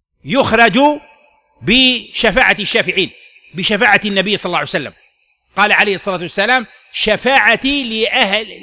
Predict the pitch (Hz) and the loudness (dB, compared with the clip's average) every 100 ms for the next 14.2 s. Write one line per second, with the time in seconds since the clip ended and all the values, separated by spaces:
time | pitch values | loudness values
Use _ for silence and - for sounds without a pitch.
0 | 196 - 175 185 269 233 247 233 - 233 | -18 -16 -4 -2 0 2 0 -2 -4 0
1 | 285 262 269 226 214 202 196 160 160 _ | 2 0 -4 -8 -8 -6 -6 -6 -10 _
2 | _ _ _ _ _ _ _ 269 320 262 | _ _ _ _ _ _ _ -4 -2 -4
3 | 240 240 294 294 - 214 214 226 185 - | -6 -8 -4 -4 0 0 0 0 -2 -6
4 | - _ _ _ _ _ _ _ 147 202 | -20 _ _ _ _ _ _ _ -4 2
5 | 233 262 226 247 247 190 202 202 202 214 | 4 4 4 2 2 2 0 0 0 0
6 | 208 - 277 233 214 214 269 233 226 214 | -2 -4 -2 0 -2 -4 -4 -2 -2 -2
7 | 214 208 285 285 294 - - _ - 170 | -4 -2 0 2 0 -2 -20 _ -6 -2
8 | - 240 214 254 233 220 214 247 226 202 | 0 0 -2 -4 -6 -6 -6 -6 -6 -6
9 | 247 240 202 190 196 233 233 214 196 262 | -6 -6 -8 -10 -4 -2 0 -2 -2 0
10 | 277 190 240 262 196 233 190 208 - 254 | 0 -2 0 0 0 -6 -4 -4 -2 -2
11 | 233 - 202 190 226 277 - 220 190 202 | -2 -4 -8 -4 0 0 -2 -6 -10 -10
12 | 208 226 - 302 269 233 220 190 208 294 | -6 -8 -6 -6 -4 -6 -6 -8 -6 -6
13 | 269 285 254 277 277 247 226 214 175 143 | -6 -6 -6 -2 -2 -2 -4 -8 -4 -4
14 | 131 | -4